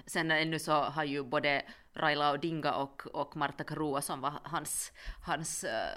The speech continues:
vicepresidentkandidat, så de båda gjorde ju liksom en stor grej av att de inte deltog i den här inaugurationen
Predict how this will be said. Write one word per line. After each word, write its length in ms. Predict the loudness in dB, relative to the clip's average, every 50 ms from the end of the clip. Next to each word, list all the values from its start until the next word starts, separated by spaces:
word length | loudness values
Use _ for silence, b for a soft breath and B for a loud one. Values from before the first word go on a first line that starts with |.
| -6 -2
vicepresidentkandidat, 1120 | 2 4 4 4 4 0 -2 -2 0 0 0 -2 -2 0 0 0 0 2 4 4 4 2 2
så 60 | 0
de 120 | -2 0
båda 220 | 2 2 2 2 2
gjorde 240 | 0 -2 -2 -2 -4
ju 80 | -4
liksom 200 | -6 -6 -10 -10
en 60 | -10
stor 260 | -8 -6 -6 -6 -6 -4
grej 260 | -2 0 0 2 2
av 80 | 0
att 120 | -2 -2 -4
de 100 | -8 -8 -6
inte 320 | -4 -4 -4 -4 -6 -6
deltog 440 | -4 -4 -4 -4 -4 -6 -8 -8 -6
i 40 | -6
den 140 | -6 -6
här 220 | -4 -4 -4 -4 -4 -6
inaugurationen 920 | -6 -4 -4 -4 -2 0 0 0 2 2 0 0 0 0 -2 -2 -4 -6